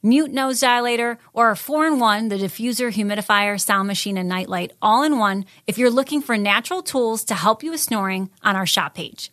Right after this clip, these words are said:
I've also provided links to each in the show notes.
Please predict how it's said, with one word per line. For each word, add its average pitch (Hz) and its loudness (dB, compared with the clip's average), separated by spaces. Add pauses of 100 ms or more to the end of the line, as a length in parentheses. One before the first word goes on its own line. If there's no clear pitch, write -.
(100)
I've 240 4
also 269 2
provided 285 2
links 247 0
to - -10
each 262 -2
in 208 -2
the 196 -2
show 190 -2
notes. - -8